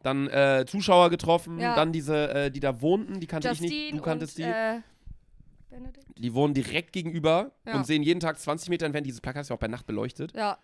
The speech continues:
Speaker 1: Also es ist
Speaker 2: <laughs>
Speaker 1: wirklich, äh, cr-, dann diese, ähm, Paketboten, die da auch noch waren. "Ich kenne euch, ja, hier, euer
Speaker 2: Ja,
Speaker 1: Plakat",
Speaker 2: ja.
Speaker 1: ne? Ja, mein Beileid.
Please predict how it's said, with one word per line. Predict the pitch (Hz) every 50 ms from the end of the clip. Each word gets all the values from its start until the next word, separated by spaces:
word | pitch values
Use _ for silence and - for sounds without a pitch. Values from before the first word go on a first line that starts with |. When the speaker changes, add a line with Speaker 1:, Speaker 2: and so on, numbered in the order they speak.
| _ _ _ _
Speaker 1:
Also | - 117 123 123
es | 120 120
ist | 123 110 117
Speaker 2:
<laughs> |
Speaker 1:
wirklich, | 135 147 269 - 131 127 - -
äh, | - 117 117 117
cr-, | 127 135
dann | 139 156 165 175
diese, | 190 175 160 180 170 160 -
ähm, | 160 160 156 156 147
Paketboten, | 147 156 151 - 202 214 180 185 190 202 214 202
die | 180
da | 165 156
auch | 170
noch | 190 196 180
waren. | 180 180 196
"Ich | 202
kenne | - 349 349
euch, | 277 175 156 -
ja, | 269 -
hier, | 247 254 254 226
euer | 220 226
Speaker 2:
Ja, | 349
Speaker 1:
Plakat", | 339 339 339 339 339 339 330 320
Speaker 2:
ja. | - 208 208
Speaker 1:
ne? | 214 196 180 170 170
Ja, | 170 170
mein | 151 147 147
Beileid. | 147 151 147 147 147 -